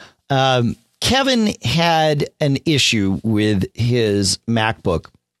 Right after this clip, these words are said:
and, uh, it was his, his late two thousand nine white MacBook. He'd been having lots and lots of weird overheating and performance issues with it. And, uh, and so he said,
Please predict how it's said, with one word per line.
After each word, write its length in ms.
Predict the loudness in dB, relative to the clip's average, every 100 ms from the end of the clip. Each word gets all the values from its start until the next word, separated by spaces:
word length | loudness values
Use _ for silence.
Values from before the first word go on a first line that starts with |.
| _ _ _ _ _ _ -6
and, 400 | -2 0 2 0
uh, 280 | 0 0 0
it 80 | -2
was 120 | -2 0
his, 200 | -2 -4
his 220 | -4 -4 0
late 200 | -2 0
two 120 | 0
thousand 360 | 0 0 0
nine 260 | 0 0 0
white 180 | 0 0
MacBook. 520 | -2 -2 -2 -4 -4 -8 _ _
He'd 160 | -4 -2
been 120 | 2
having 320 | 2 2 2
lots 420 | 0 2 0 0 0
and 120 | 0
lots 260 | 0 0
of 140 | -2 -2
weird 480 | 0 0 0 0 -2
overheating 720 | -2 0 0 0 0 0 0 0
and 100 | -2
performance 560 | -6 -4 -2 0 0
issues 320 | -2 -2 -2
with 160 | -4 -4
it. 160 | -6 -8 -20 _ _ _ _
And, 440 | -2 0 0 0 0
uh, 380 | 0 0 0 -4 _ _
and 240 | -4 0 0
so 540 | 0 2 2 0 -2 _ _
he 240 | -4 -2
said, 440 | 0 0 0 0